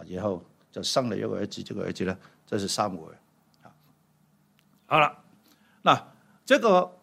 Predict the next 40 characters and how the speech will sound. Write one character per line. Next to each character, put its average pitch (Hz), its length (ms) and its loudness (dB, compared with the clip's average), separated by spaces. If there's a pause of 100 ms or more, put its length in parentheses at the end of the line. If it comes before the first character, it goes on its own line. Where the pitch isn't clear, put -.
(120)
顾 247 240 2
念 208 220 6
的 175 160 4
意 143 140 -2
思 139 180 -2
呢， 117 220 -4 (220)
大 135 120 0
家 143 200 2
都 135 240 -4
很 107 140 -12
明 117 160 -8
显 98 180 -14
了。 92 120 -12 (720)
哈 220 300 8
拿 139 280 4 (140)
最 202 280 8
难 123 200 2
得 139 100 -2
的 131 120 0
是 127 120 -6 (160)
得 190 140 4
到 135 320 4
神 104 520 -10
的 127 140 -6
顾 120 360 -8
念， 104 260 -10 (640)
她 202 140 10
不 220 160 0
是 190 140 0
需 226 280 0
要 160 140 8
她 170 180 6
老 117 280 -4
公 175 400 4
的 120 320 4 (200)
两 120 360 -4
份 135 260 -2
的 98 180 -6
祝 127 240 -6
福， 135 260 -8